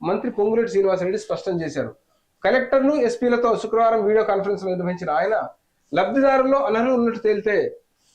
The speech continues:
ఇళ్ల నిర్మాణం కొంత అయినప్పటికీ మధ్యలో ఉన్నా కూడా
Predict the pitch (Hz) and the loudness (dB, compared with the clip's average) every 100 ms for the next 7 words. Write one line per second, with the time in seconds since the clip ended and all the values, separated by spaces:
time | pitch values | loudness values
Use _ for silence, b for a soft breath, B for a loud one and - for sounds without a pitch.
0 | - 180 262 262 254 247 240 180 - - | -4 0 2 4 4 4 2 0 -4 -14
1 | _ _ 180 190 180 214 233 233 208 277 | _ _ -2 0 2 2 2 0 0 -2
2 | 330 - _ _ _ - 180 269 277 254 | -2 -8 _ _ _ -2 0 4 4 4
3 | 247 226 247 240 190 240 | 4 2 2 4 2 0